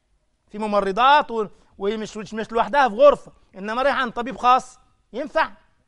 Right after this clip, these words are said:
ما ينفعش. صح يا، ما ينفعش، يقول له ما ينفعش، حرام.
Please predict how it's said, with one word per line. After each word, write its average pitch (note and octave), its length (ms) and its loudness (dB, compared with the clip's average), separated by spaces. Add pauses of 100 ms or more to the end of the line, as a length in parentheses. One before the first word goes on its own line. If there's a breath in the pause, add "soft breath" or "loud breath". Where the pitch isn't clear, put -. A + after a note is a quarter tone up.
(200)
ما A#3 60 -20
ينفعش. B3 440 -20 (1160)
صح - 280 -20
يا، B3 180 -18 (320)
ما A#3+ 80 -14
ينفعش، C#4 500 -10
يقول D4+ 160 -14
له C#4+ 60 -14
ما B3+ 60 -12
ينفعش، A#3+ 480 -14 (220)
حرام. D4 400 -2